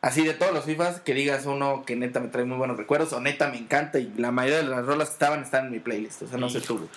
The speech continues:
Speaker 2: Yo creo que sería el dos mil siete, o sea, me acuerdo justamente de todas las canciones, aparte de la portada, que el Kikín, digo,
Speaker 1: Mi
Speaker 2: qué horror.
Speaker 1: croquín, ah, no
Speaker 2: Pero,
Speaker 1: mames. <laughs>
Speaker 2: este,
Speaker 1: Qué horror.
Speaker 2: <laughs> sí, había muchísimas rolas de, de ese,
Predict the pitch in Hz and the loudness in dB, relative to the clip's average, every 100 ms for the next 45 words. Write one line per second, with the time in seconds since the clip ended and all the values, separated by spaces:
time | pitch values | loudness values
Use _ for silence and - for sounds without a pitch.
0 | - - 143 165 190 196 - 233 127 139 | -18 -14 -4 -2 0 -2 -4 -2 -2 -2
1 | - 123 120 - 117 113 101 - - 110 | -4 -4 -6 -2 -2 -2 -6 -8 -14 -4
2 | 117 113 113 120 139 139 151 143 147 139 | -2 -2 -2 -2 0 -2 -2 -2 -2 0
3 | 151 127 107 139 156 117 - 110 123 131 | -2 0 0 2 2 0 -8 -4 -2 0
4 | 156 190 - - - - - 120 110 110 | -2 -6 -16 -18 -4 0 2 2 -2 -2
5 | 117 127 127 131 - 101 98 - 101 110 | -2 2 2 2 -4 -8 -8 -10 -4 -2
6 | 113 104 98 - - 120 113 120 127 123 | -2 -4 -6 -8 -4 0 0 2 0 0
7 | 127 131 110 113 123 120 113 117 117 113 | -2 -2 -2 -2 -2 -2 2 2 2 0
8 | 110 - 262 - 196 160 175 196 - - | 0 2 2 2 2 2 0 2 2 2
9 | 392 - - - - - 165 185 196 208 | 2 0 -6 -6 -6 0 4 4 4 2
10 | 190 151 156 - 185 196 185 160 175 175 | 0 -2 -2 -2 0 2 2 2 2 0
11 | 156 156 135 139 139 160 156 139 127 | 0 0 2 0 0 0 2 2 0